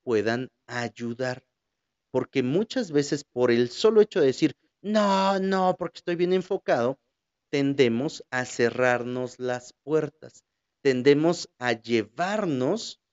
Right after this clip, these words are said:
a personas que posiblemente fueran funcionales dentro de nuestro proceso. Así que ve teniendo claridad.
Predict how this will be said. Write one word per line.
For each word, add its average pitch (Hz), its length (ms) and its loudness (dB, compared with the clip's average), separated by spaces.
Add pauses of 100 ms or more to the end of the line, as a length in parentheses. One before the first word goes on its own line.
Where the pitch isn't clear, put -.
(480)
a 120 140 -8
personas 123 680 -2
que - 120 -6
posiblemente 151 1160 -4
fueran 135 340 -8
funcionales 131 1080 -4 (280)
dentro 123 560 -2
de 110 120 -4
nuestro 95 400 -10
proceso. - 500 -16 (400)
Así 110 280 -8
que 170 240 -10 (1000)
ve 104 460 0
teniendo 143 480 -6
claridad. 196 440 -8